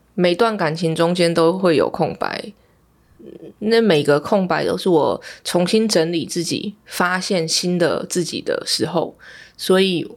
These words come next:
我目前还在那个时候，觉得蛮开心的，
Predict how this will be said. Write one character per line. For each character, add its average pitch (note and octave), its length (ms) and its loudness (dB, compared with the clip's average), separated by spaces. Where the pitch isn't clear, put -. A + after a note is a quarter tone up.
我 F3 100 0
目 A#3+ 180 4
前 D#3+ 220 0
还 D#3+ 160 -4
在 F3 160 -4
那 F3+ 100 -4
个 D#3 100 -6
时 - 200 -8
候， D#3+ 220 -2
觉 C3+ 200 -2
得 - 360 -2
蛮 D3+ 200 -2
开 D#3 200 0
心 D3+ 280 -4
的， - 180 -10